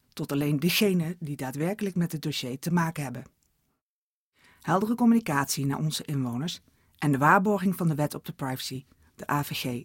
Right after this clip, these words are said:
staat daarbij centraal. Dienstbaarheid. Een toegankelijke dienstverlening, dat is ons streven. Het C D A zorgt ervoor dat het voor iedereen duidelijk is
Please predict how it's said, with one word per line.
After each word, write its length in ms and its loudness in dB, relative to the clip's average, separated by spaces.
staat 300 -6
daarbij 260 -4
centraal. 500 -6
Dienstbaarheid. 720 0
Een 120 0
toegankelijke 580 2
dienstverlening, 720 0
dat 260 0
is 140 0
ons 140 -2
streven. 480 -8
Het 160 -2
C 140 2
D 80 4
A 120 6
zorgt 300 4
ervoor 360 0
dat 180 0
het 120 -4
voor 120 -4
iedereen 380 4
duidelijk 360 2
is 280 -4